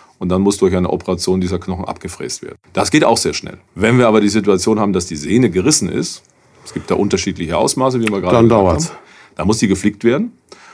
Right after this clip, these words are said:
Speaker 1: Und dann muss sie zusammenhalten. Und in der Zeit, bis die verheilt ist, da kann der Arm nur bedingt selbstständig bewegt werden. Also man ist schon ganz schön eingeschränkt.
Speaker 2: Das heißt, man hat dann wirklich so einen Riesenapparat von ruhig stellendem Verband?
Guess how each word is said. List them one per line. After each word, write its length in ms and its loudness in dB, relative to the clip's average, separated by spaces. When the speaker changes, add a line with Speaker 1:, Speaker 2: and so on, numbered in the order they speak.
Speaker 1:
Und 100 2
dann 100 6
muss 120 6
sie 120 2
zusammenhalten. 720 0
Und 180 -4
in 100 4
der 140 4
Zeit, 300 2
bis 160 -2
die 100 -2
verheilt 400 -2
ist, 320 -6
da 200 0
kann 240 -2
der 120 2
Arm 240 2
nur 340 4
bedingt 480 2
selbstständig 640 -2
bewegt 380 -4
werden. 180 2
Also 160 -2
man 140 0
ist 80 -2
schon 160 -4
ganz 160 -4
schön 100 -6
eingeschränkt. 600 -4
Speaker 2:
Das 120 0
heißt, 200 2
man 80 2
hat 100 -2
dann 140 6
wirklich 240 0
so 120 2
einen 120 6
Riesenapparat 760 2
von 260 2
ruhig 240 4
stellendem 440 4
Verband? 420 2